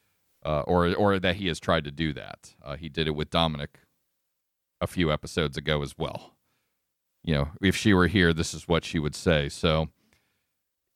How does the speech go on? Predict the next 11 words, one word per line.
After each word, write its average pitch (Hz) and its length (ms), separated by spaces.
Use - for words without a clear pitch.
it's 98 260
still - 640
stirring 143 480
that 113 220
pot. 76 320
I 107 80
still 135 240
don't 117 240
believe 104 340
it 104 100
works. 107 580